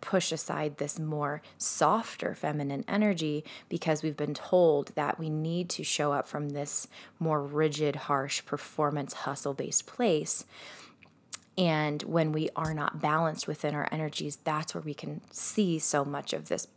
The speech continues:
burnt outness and this exhaustion and so much disconnection within us because we're not blending the two. So that's what I mean when I'm talking about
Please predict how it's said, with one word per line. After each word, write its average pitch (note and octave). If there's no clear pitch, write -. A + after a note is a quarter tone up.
burnt C#3+
outness -
and C#3
this C#3+
exhaustion C#3+
and C#3+
so -
much D3
disconnection D3+
within A3
us D#3+
because D3
we're E3
not E3+
blending C#3+
the C#3+
two. -
So F3+
that's F3+
what F3
I D#3+
mean D3+
when C#3+
I'm C#3+
talking C#3+
about C3+